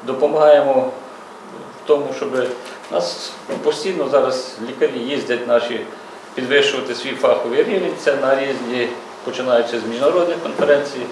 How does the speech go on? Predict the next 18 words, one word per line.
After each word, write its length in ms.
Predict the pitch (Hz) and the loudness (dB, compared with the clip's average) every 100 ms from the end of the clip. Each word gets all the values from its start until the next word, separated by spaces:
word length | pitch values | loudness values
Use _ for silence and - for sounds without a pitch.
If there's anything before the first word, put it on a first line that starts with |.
| - - - | -8 -8 -8
конференції 680 | - 135 127 123 123 131 127 | -6 2 4 4 2 2 2
різного 400 | 127 117 131 131 | 2 0 0 2
рівня 260 | 131 120 123 | 2 0 -2
в 40 | - | 0
Києві, 340 | 185 175 156 - - - - | 0 0 -2 -6 -12 -12 -6
тому 200 | 147 151 | -2 0
що 160 | 151 143 | 0 0
стояти 600 | 151 151 127 131 131 - 131 | 4 8 8 6 0 0 0
на 80 | 135 | 0
місці 480 | 131 127 - 127 113 120 | 0 -4 -4 -4 -4 -4
не 100 | 123 | -4
можна, 380 | 156 180 170 - | 0 2 2 2
треба 300 | 143 156 135 | 4 4 4
рухатись 380 | - - 131 | 0 -4 -6
вперед. 300 | - 117 107 - - - - - - - - - | 0 2 2 0 -6 -12 -12 -14 -16 -16 -10 4
Зараз 540 | 156 190 190 190 - - - - | 8 8 6 2 -6 -10 -14 -4
ми 160 | 131 | 0
йдемо 500 | 147 151 180 175 170 | 2 4 4 4 2